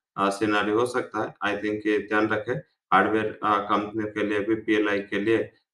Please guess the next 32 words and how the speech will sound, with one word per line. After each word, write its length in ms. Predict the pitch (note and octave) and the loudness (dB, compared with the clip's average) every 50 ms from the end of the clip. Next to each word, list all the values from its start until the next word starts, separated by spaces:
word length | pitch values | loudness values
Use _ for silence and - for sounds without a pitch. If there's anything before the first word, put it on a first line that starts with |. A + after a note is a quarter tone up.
| - - | 0 2
आज 240 | G#2 G#2 G#2 - | 2 2 2 -2
cabinet 480 | - - G#2+ G2+ G2+ G#2 G#2 G2+ - - | -4 -2 0 0 0 0 -2 -4 -4 -4
मिलने 240 | G2+ G2+ G#2+ A2 A2+ | -4 -2 0 0 0
वाले, 280 | G#2+ G#2 G#2 G#2 G#2+ | 0 0 -2 -2 -4
तो 200 | G#2+ - G#2 G2 | -4 -2 -2 -2
वहाँ 180 | G2 G#2 G#2 G#2 | 0 0 -2 -2
ध्यान 260 | G#2 A2 A2 A2 G#2 | 0 0 2 2 2
रखें। 280 | G#2+ G#2 - - G#2 G2+ | 0 -4 -4 -8 -6 -4
negative 400 | G2 G2 G#2 A#2 A#2 - A#2 A2+ | -2 -2 -2 0 0 0 0 0
side 280 | - A2+ A2 G#2+ G#2 | 0 -2 -2 -2 -2
जो 100 | G#2 G#2+ | -2 -2
न्यूज़ 360 | G#2+ G#2+ G2+ G#2 G#2+ G#2+ G#2 - | -2 0 0 0 0 0 0 -2
या 160 | G#2 G#2 G#2+ G#2 | -2 0 0 0
नतीजा 460 | G2+ G2 G2 - G#2 G#2 G2+ A#2 A#2+ | 0 -4 -4 -2 -2 -2 2 2 2
है, 280 | A#2 A2 - - - _ _ _ _ _ - | 2 2 0 -4 -10 _ _ _ _ _ 0
वो 60 | G#2+ G#2+ | 2 2
Chemplast, 520 | G#2+ G#2+ G#2+ G#2+ G#2 G#2 A2 A2 A2 A2 - G#2+ | 2 4 2 2 2 2 2 2 2 0 0 0
V-Mart, 360 | G#2+ G#2+ A2 A2+ A2+ - - G2+ | 2 4 4 4 4 2 0 0
Vodafone 440 | G#2+ G#2+ G#2+ - - - G#2 G2+ G#2 G#2+ | 2 2 2 2 0 0 0 0 2 2
Idea, 320 | G#2+ A2+ A#2 C3 - - - _ _ _ _ - - - _ _ _ _ _ _ _ _ _ _ _ A#2+ | 2 2 2 0 -2 -4 -8 _ _ _ _ -20 -20 -20 _ _ _ _ _ _ _ _ _ _ _ 2
Indorama, 640 | B2+ C3 B2+ C3 C3 B2 A#2 B2 B2+ C3 C3 D#3+ - - - - | 2 4 4 6 6 6 6 6 6 4 2 2 0 -4 -2 -2
Excel 460 | A2 G#2+ - - - C3+ C3 C3 C#3+ D3 C#3 - _ _ _ - A2 | -2 -2 -2 0 2 2 4 2 2 -2 -6 -12 _ _ _ -2 2
Industry, 440 | A#2 A#2+ B2 A#2+ - - B2+ B2+ C3+ D#3 - - - - | 4 4 4 4 2 0 0 0 0 0 -4 -6 -4 -2
Indian 300 | A2 G#2+ A2 A2+ A2+ A2 | 2 4 4 4 4 2
Hume 220 | A2+ A2+ A2+ A2+ A2 - | 2 0 -2 -2 0 2
Pipes, 480 | A2+ A2+ A2+ A2 - - - - F#2 G#2 | 2 2 2 2 -2 -8 -14 -8 -2 2
Goa 220 | G#2+ G#2+ G#2+ G#2+ G#2+ | 4 4 4 4 2
Carbon, 400 | G#2+ G#2+ G#2+ G#2+ A2+ A#2 A#2+ A#2+ - - _ _ _ _ _ - G#2+ | 2 2 2 2 2 0 0 -2 -6 -10 _ _ _ _ _ -2 0
Morpen 400 | G#2+ G#2+ G#2+ - G#2+ G#2+ G#2+ G#2 | 0 0 0 0 0 0 0 2
Labs, 440 | G#2+ A2 A#2 A2+ - - - - - | 2 2 0 0 -4 -10 -10 -6 -4
इसके 300 | A2 A2 - - - G#2+ | -4 -4 -4 -2 -2 0
लिए, 200 | G#2 G#2+ A2+ | 2 2 2